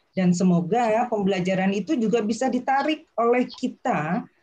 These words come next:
semua, ya. Jadi baik dari pemerintah daerah termasuk Bu Neti ini sebenarnya adalah putra daerah benar ya,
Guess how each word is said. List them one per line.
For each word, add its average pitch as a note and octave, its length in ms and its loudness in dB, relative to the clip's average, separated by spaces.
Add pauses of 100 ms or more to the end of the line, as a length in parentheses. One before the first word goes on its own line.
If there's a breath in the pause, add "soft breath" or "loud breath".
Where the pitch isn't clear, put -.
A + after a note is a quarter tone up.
(140 soft breath)
semua, G#3 640 2
ya. G#3 240 0
Jadi F#3+ 320 0
baik F#3+ 400 2
dari F3+ 240 0
pemerintah F#3 560 2
daerah F#3 400 0
termasuk F#3 480 0
Bu F3+ 160 4
Neti F3+ 240 2
ini B3+ 160 -2
sebenarnya G3+ 720 0
adalah F#3+ 320 0 (400 loud breath)
putra A#3 400 0
daerah F#3+ 320 2
benar F3 400 2
ya, F3+ 320 0